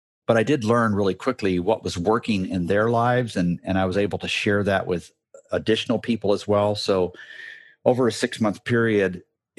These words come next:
I switched from running an agency to helping other people run an agency. And, and then the next iteration was really working across professional services and helping experts think about how to run their firm. So it's been a long,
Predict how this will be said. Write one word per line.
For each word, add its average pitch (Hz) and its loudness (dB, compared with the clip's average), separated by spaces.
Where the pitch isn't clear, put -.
I 110 2
switched 123 0
from 98 -2
running 117 2
an 101 0
agency 107 0
to 98 -4
helping 107 0
other 127 2
people 95 -2
run 98 0
an 87 0
agency. 95 -2
And, 90 -2
and 104 0
then 113 2
the 107 0
next 123 0
iteration 101 0
was 95 -4
really 101 0
working 95 -2
across 90 0
professional - -4
services 92 -2
and 85 -4
helping 87 -4
experts 87 -2
think 90 -4
about 76 -2
how 90 0
to 80 -2
run 78 -2
their 76 -2
firm. 82 -2
So 95 0
it's 95 -4
been 143 -2
a 120 2
long, 95 0